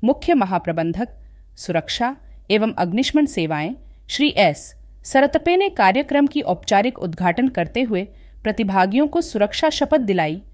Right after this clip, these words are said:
और संयंत्र में सुरक्षा के महत्व को रेखांकित किया।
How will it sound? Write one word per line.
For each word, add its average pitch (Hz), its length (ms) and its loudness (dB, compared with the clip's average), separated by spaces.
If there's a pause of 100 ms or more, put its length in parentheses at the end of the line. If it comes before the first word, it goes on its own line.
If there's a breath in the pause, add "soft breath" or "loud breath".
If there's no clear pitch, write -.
(360)
और 180 100 4
संयंत्र 226 540 2
में 269 180 4
सुरक्षा 214 480 -2
के 302 140 -2
महत्व 240 420 -2
को 247 120 -2
रेखांकित 165 540 -4
किया। 151 320 -8